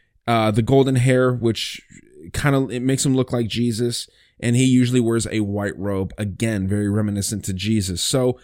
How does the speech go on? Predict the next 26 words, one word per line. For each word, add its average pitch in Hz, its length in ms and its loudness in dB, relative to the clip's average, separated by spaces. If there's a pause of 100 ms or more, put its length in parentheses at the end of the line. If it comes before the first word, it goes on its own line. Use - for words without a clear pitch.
(140)
they, 143 480 2
they 127 200 2
take 160 400 0
all 127 180 2
of 139 80 0
these 139 220 0
figures, 127 380 2
they 127 80 2
make 120 220 0
them 117 300 -2
almost 147 440 0
indistinguishable, 117 1080 0 (360)
and 160 240 0
this 147 160 0
also 143 400 -2
ties 123 360 -2
in 127 140 0
with 113 180 -2
Kuthumi, 117 680 0 (280)
who, 131 540 4
again, 117 480 -2
spoke - 480 0
with 113 220 0
Alice 110 360 -4
Bailey, 107 380 -2
supposedly, 101 960 -4